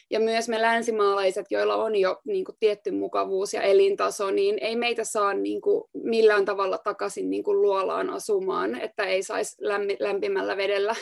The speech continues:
<laughs> pestä tai, tai sähköä käyttää silloin, kun tarvii, vaan meidän on pakko, pakko saada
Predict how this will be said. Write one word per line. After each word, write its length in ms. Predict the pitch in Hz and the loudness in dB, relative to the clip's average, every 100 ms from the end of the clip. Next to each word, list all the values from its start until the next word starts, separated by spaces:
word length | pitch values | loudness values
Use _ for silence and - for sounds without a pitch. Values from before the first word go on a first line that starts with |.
| - | -2
<laughs> 140 | 285 254 | 0 0
pestä 400 | 247 - 233 - - | 0 0 -2 -2 0
tai, 240 | 214 240 - - 440 427 | 6 6 4 -2 2 4
tai 200 | - 254 254 - - - - | 6 6 4 2 -6 -14 -2
sähköä 540 | - 247 247 - 233 | 2 4 4 6 6
käyttää 500 | 233 240 233 - 226 | 6 6 6 4 2
silloin, 320 | 226 - 196 - | 4 2 2 0
kun 100 | 220 | -2
tarvii, 460 | - 226 220 208 196 | 4 6 6 6 6
vaan 140 | 208 | 4
meidän 160 | 226 254 | 4 2
on 100 | 254 | 2
pakko, 480 | 277 269 254 165 _ | 0 2 0 0 _
pakko 260 | 269 269 269 | -4 -2 -2
saada 260 | 240 214 | 0 0